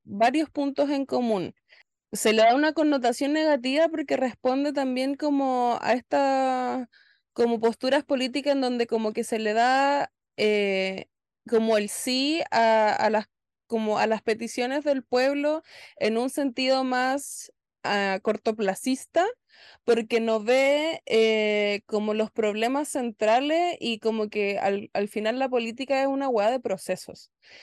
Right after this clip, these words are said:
Entonces, como lo, lo que está haciendo Carter en este momento es dar respuestas inmediatas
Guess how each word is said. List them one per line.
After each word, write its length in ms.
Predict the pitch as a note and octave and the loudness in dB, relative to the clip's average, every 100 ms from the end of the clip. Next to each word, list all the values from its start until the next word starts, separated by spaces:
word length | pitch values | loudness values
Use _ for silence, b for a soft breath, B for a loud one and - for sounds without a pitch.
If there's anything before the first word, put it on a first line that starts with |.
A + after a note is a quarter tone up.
| B | B
Entonces, 480 | B G3+ G#3 A#3 C4 | B -2 0 0 0
como 480 | - A#3 A3+ G#3+ G#3 | 0 0 2 0 0
lo, 220 | F3+ G#3 - | 2 0 2
lo 140 | G#3+ | 0
que 60 | G#3+ | -2
está 160 | - | -2
haciendo 320 | B3+ C#4+ C4+ | -2 0 0
Carter 280 | C4 B3 C4 | 0 0 -2
en 120 | C4 | -2
este 220 | C4 - C4+ | -4 -4 -4
momento 380 | B3+ C4 C4 | -2 -2 0
es 100 | C#4+ - | 0 2
dar 180 | A#3 | 2
respuestas 600 | B3 B3 - A3+ - C#4 | 0 -4 0 0 0 -2
inmediatas 1000 | C#4+ C#4 B3 G#3+ A3 B3+ C#4 B3+ - - | -2 -2 -2 -2 0 0 0 -2 -2 -12